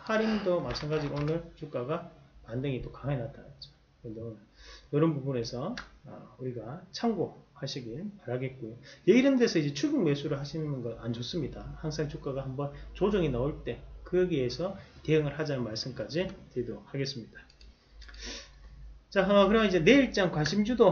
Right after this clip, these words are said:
한번 같이 보셔야 되는데, 일단 전일 관심주가 상당히 좋았습니다. 어보 반도체, 에스씨디, 와이엔텍 세 가지를 했었는데요. 하나씩 잠깐 보면, 일단 어보 반도체,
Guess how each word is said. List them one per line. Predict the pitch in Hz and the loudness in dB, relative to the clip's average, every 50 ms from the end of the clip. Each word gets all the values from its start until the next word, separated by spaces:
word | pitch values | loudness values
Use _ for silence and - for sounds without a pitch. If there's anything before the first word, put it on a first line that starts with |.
| 143 - | 6 4
한번 | 175 170 170 165 | 0 2 2 2
같이 | 151 135 135 - - | 0 -2 -8 -10 -4
보셔야 | - 170 175 170 180 | -2 -2 0 2 0
되는데, | 151 139 131 131 135 139 160 156 - - | 0 2 0 -2 4 6 6 6 6 4
일단 | 214 208 220 208 180 | 0 0 2 0 4
전일 | - 220 262 294 294 254 220 | 8 8 10 10 10 8 8
관심주가 | 170 156 147 143 - 165 165 160 160 170 175 160 151 151 143 139 | 8 6 4 4 2 0 0 2 0 0 2 4 4 4 4 2
상당히 | 139 - 185 220 254 220 170 | 0 0 2 4 4 4 4
좋았습니다. | 131 131 135 131 - - 123 117 113 120 123 120 - | 2 0 -2 -2 -2 -4 -4 -4 -4 -4 -6 -4 -2
어보 | 165 180 208 262 247 202 | 0 2 4 4 6 6
반도체, | 170 151 147 143 135 147 143 143 - - - - | 6 4 4 2 0 -2 -2 -2 -4 -4 -2 -2
에스씨디, | 139 139 - 165 - - 180 165 165 147 | -2 -2 -2 -6 -4 -4 -4 -2 0 0
와이엔텍 | 113 110 120 135 147 170 185 180 - - 151 127 - | 0 0 0 2 2 2 0 -2 -4 -4 -4 -4 -4
세 | - 160 156 | -4 -2 2
가지를 | 170 175 165 - - 143 135 131 131 135 160 156 - | 2 2 0 0 -4 -4 -2 -2 -2 -2 -4 -4 -4
했었는데요. | 143 139 - 147 131 120 110 104 101 104 107 127 160 196 208 - | -6 -4 -4 -4 -4 -4 -6 -6 -8 -8 -8 -8 -10 -10 -14 -10
하나씩 | - 151 160 165 160 160 151 | -4 -2 -2 -2 -2 -6 -10
잠깐 | - - 127 123 - - - 165 165 170 170 170 - - - _ _ _ | -12 -10 -10 -12 -12 -8 -6 -4 -4 -4 -4 -6 -10 -16 -20 _ _ _
보면, | _ 147 147 139 120 123 127 123 120 - - - _ _ _ _ _ - - _ - _ _ _ - - _ _ _ _ _ _ - - - - - - _ _ _ | _ -2 0 0 0 -2 -2 -4 -8 -12 -18 -20 _ _ _ _ _ -20 -20 _ -20 _ _ _ -20 -20 _ _ _ _ _ _ -20 -20 -20 -20 -20 -20 _ _ _
일단 | 151 143 160 - - | -2 -2 -2 2 4
어보 | 170 190 226 240 | 4 6 6 6
반도체, | - 151 139 135 131 135 131 - - - 123 | 6 6 4 4 0 -2 -4 -4 -4 -8 -8